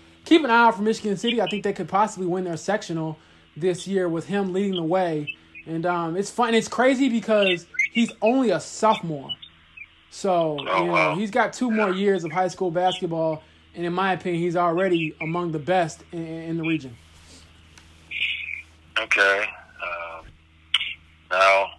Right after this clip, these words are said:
Speaker 2: uh, our weekly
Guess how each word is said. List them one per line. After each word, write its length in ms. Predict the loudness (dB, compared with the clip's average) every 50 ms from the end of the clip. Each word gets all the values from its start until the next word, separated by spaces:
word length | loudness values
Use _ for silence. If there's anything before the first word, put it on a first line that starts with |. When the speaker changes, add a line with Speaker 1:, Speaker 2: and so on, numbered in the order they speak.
| _ _ -16
Speaker 2:
uh, 440 | -12 -12 -10 -10 -10 -12 -12 -14 -16 _ _ _ _ _ -20 -20 -20 _ -20 _ _ -20 _ _ -20 -20 -20 -20 _ -12
our 1300 | -8 -6 -2 -2 -2 -2 -2 -6 -8 -10 -16 _ _ _ _ -20 -20 _ _ _ _ _ _ _ -16 -12
weekly 480 | -12 -12 -12 -8 -4 -4 -4 -4 -2